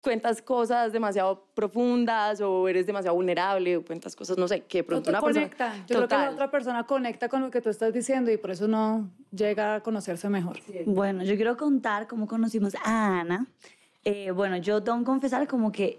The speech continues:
Speaker 3: yo no te conocía, pero tenemos una manager en común. Entonces, un día ella hablaba de ti, yo te fui a chismosear y fue como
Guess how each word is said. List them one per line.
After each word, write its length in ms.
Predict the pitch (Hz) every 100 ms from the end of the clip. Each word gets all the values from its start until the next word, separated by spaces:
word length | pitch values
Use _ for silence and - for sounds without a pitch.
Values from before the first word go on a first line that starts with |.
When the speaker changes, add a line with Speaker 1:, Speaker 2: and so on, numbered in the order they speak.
| 180
Speaker 3:
yo 300 | 165 196 180
no 320 | 190 208 208
te 80 | 202
conocía, 600 | 214 214 208 175 165 220 - - _ _
pero 420 | 233 233 214 262
tenemos 380 | - 180 170 165
una 180 | 170 165
manager 420 | 175 180 175 170
en 100 | 180
común. 420 | 202 247 294 269 - _ _ _ _ _ -
Entonces, 520 | 202 185 175 170 - -
un 180 | 208
día 420 | 214 269 254 226 196
ella 160 | 175
hablaba 220 | 165 165 170
de 80 |
ti, 320 | 170 240 254 233
yo 80 |
te 80 | 202
fui 160 | - 180
a 20 |
chismosear 600 | - 170 180 165 208 269 -
y 120 | 190
fue 160 | 180 165
como 400 | 165 170 170